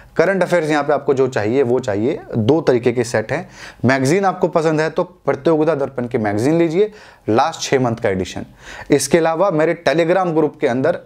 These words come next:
मैं प्रीवियस ईयर पेपर्स भी दे दूंगा इस एग्जामिनेशन के। इसके अलावा मैं अपने Telegram ग्रुप में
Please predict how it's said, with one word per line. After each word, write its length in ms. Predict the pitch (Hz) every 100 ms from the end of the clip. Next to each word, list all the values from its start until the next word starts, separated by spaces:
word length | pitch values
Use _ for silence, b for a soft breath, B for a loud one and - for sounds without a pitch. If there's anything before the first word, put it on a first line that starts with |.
| 143
मैं 80 | 143
प्रीवियस 360 | 214 156 160
ईयर 100 | 160
पेपर्स 300 | 147 139 151
भी 100 | 151
दे 100 | 147
दूंगा 340 | 143 151 170 - B B B
इस 140 | 185 180
एग्जामिनेशन 580 | 143 156 156 156 165 151
के। 160 | 208 220 B B
इसके 240 | 175 - 185
अलावा 200 | 175 175
मैं 80 |
अपने 200 | 170 170 156
Telegram 440 | 147 143 151 139
ग्रुप 220 | 135 131
में 220 | 151 220